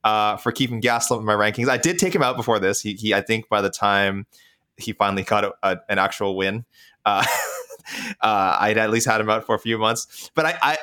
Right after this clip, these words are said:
after he won that fight, I'm like, I feel somewhat justified in having him hang around a long time because he, we know what a skilled guy he is. There's just always been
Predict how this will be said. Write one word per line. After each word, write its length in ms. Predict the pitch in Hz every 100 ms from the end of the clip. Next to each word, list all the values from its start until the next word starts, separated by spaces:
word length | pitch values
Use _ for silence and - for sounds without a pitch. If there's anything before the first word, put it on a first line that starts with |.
| 143
after 260 | 185 190
he 100 | 196
won 200 | 180 175
that 180 | 165 156
fight, 260 | 160 139 -
I'm 160 | 120 123
like, 180 | 120 -
I 100 | 175
feel 380 | - 254 240 226 _ _ _ -
somewhat 800 | - - - 214 214 214 180
justified 560 | 165 143 139 120 107 104
in 80 | 107
having 320 | 107 104 107
him 60 | 104
hang 220 | 101 98
around 180 | 92 90
a 40 |
long 160 | 87 87
time 280 | 90 80 90
because 320 | 95 113 - _ - _
he, 320 | - 170 170
we 200 | 143 160
know 680 | 147 139 135 135 131 131 - -
what 160 | 120
a 40 | 120
skilled 360 | 117 113 107
guy 320 | 101 95 95 98
he 220 | 101 98
is. 340 | 95 98 - -
There's 180 | 120 117
just 180 | 135 -
always 440 | 135 135 147 143
been 560 | - 113 107 104 101 107